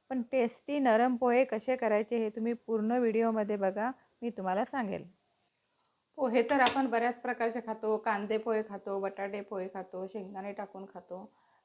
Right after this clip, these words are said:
परंतु यामध्ये मी तुम्हाला पोपट पोहे कसे करायचे, चला पटकन व्हिडिओला, अ, सुरुवात करू. अतिशय टेस्टी, सुंदर आणि नरम कसे राहतील याचीसुद्धा मी टिप्स तुम्हाला या, अ, व्हिडिओमध्ये सांगणार आहे.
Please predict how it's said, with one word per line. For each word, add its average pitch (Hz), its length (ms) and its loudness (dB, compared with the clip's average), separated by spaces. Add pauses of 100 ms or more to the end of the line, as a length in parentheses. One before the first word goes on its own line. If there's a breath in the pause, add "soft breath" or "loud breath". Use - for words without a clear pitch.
परंतु 277 260 0
यामध्ये 262 420 6
मी 269 100 4
तुम्हाला 233 440 2
पोपट 240 460 -2
पोहे 254 260 -2
कसे 214 260 -8
करायचे, 196 420 -6
चला 196 280 -10
पटकन 202 400 -14
व्हिडिओला, 196 400 -6 (500 soft breath)
अ, 208 80 -6
सुरुवात 165 360 -6 (120)
करू. 156 140 -12 (280)
अतिशय 233 500 -4
टेस्टी, 226 600 -2
सुंदर 214 420 -2
आणि 226 260 0
नरम 233 300 4
कसे 277 280 -2
राहतील 240 460 2
याचीसुद्धा 277 460 -2
मी 294 120 2
टिप्स 285 320 -4
तुम्हाला 240 300 2
या, 233 140 4 (500)
अ, 202 140 -2
व्हिडिओमध्ये 220 460 4
सांगणार 196 340 -2
आहे. 208 140 -6